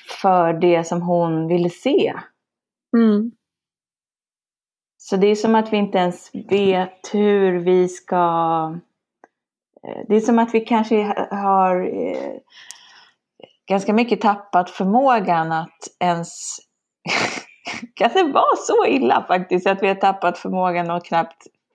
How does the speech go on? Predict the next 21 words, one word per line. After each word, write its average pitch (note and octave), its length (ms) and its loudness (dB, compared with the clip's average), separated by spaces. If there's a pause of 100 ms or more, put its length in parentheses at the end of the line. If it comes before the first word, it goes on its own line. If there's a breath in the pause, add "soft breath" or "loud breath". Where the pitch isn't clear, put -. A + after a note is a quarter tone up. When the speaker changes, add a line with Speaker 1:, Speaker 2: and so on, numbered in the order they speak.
(360)
Speaker 1:
förstå C4 560 0
hennes F3 760 -2 (760)
diskurs? - 840 -2 (1300)
Speaker 2:
Ja, F#3 80 -4
men F#3+ 200 0
det A3+ 220 0
tror G3 160 -2
jag. - 260 -6 (640)
Alltså, G#3+ 240 0
jag, G3+ 360 4
jag G3 80 4
menar, F#3+ 240 2
hon F#3+ 160 -4
blev F#3+ 240 0
ju F#3 60 2
inte F#3 180 -4
ens F#3 180 -6
förstådd F3+ 500 -2
på G3+ 100 -2
sin G3+ 360 -2
tid E3+ 320 -4